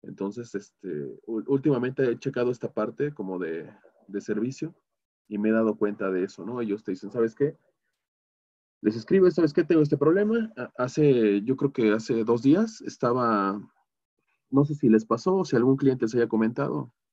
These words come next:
Spotify estaba teniendo problemas con la reproducción.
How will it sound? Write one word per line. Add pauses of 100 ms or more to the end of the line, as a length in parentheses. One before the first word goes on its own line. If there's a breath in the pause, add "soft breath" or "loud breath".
Spotify
estaba
teniendo
problemas (340)
con
la
reproducción.